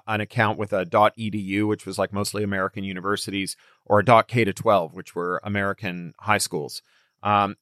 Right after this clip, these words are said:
and then in around two thousand and six, they opened it up to the general public, and they had a problem, which was that everyone was already using MySpace. Uh, and so they needed a, a pitch to lure people away from MySpace.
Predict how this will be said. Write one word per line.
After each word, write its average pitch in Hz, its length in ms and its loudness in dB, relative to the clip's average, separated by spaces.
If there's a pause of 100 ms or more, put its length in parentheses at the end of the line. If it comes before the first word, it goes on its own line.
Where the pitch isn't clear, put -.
and 120 220 0
then 151 320 4
in 131 200 -4
around 143 260 6
two 165 140 2
thousand 135 340 4
and 117 80 -6
six, - 200 -4
they 107 120 0
opened 120 240 2
it 117 60 -2
up 117 120 2
to 113 100 -8
the 101 100 -8
general 107 280 -2
public, 101 440 -2 (200)
and 127 100 0
they 156 60 4
had 202 80 8
a 208 40 6
problem, 165 380 6
which 104 160 -4
was 117 140 -4
that 120 120 4
everyone 139 320 2
was 123 120 -2
already 120 220 6
using 113 320 -2
MySpace. - 680 -4 (460)
Uh, 101 300 4
and 113 140 -2
so 123 120 -4
they 117 140 0
needed 165 280 2
a, 123 220 8
a 120 80 -4
pitch - 460 -4
to 123 120 -2
lure 113 300 0
people 104 320 -8
away 98 140 -2
from 98 180 -14
MySpace. 101 480 -2